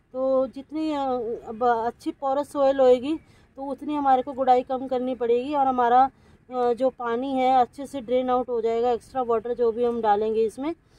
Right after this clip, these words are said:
extra water जो भी हो जाएगा वो drain out हो जाएगा जल्दी से। तो इ-, इसीलिए इसकी जो soil है बहुत ज़्यादा porous soil होनी चाहिए ताकि हमारे बल्ब भी अच्छे से ग्रो करें, अच्छे से divide हों और हमारा पानी भी इसमें ना रुके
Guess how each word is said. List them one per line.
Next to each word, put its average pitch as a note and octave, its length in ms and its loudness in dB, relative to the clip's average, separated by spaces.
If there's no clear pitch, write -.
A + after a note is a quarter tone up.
extra B3+ 240 -8
water A#3+ 280 0
जो A3+ 160 2
भी A3 100 -4
हो A#3 120 4
जाएगा A3 300 0
वो B3+ 80 2
drain A#3 240 2
out A3 160 0
हो A3+ 100 -4
जाएगा A3 280 -2
जल्दी A3+ 300 -2
से। E4+ 160 -4
तो C4+ 60 -14
इ-, C#4 100 -10
इसीलिए D4 480 -6
इसकी C#4+ 240 -10
जो C4+ 140 -6
soil B3+ 320 2
है C#4 60 0
बहुत B3+ 260 2
ज़्यादा C4 400 4
porous B3+ 360 0
soil B3+ 220 2
होनी A#3 240 2
चाहिए B3 260 -8
ताकि B3+ 280 -4
हमारे B3 260 0
बल्ब A#3 280 2
भी B3+ 100 -4
अच्छे B3+ 200 -6
से B3+ 140 -14
ग्रो B3 200 -2
करें, B3 260 -4
अच्छे A#3+ 240 -6
से B3+ 140 -12
divide A3 400 4
हों C4 220 4
और A3+ 120 -4
हमारा A#3+ 500 0
पानी A3+ 400 -4
भी B3+ 140 -6
इसमें B3+ 260 -6
ना B3 160 2
रुके B3+ 400 -4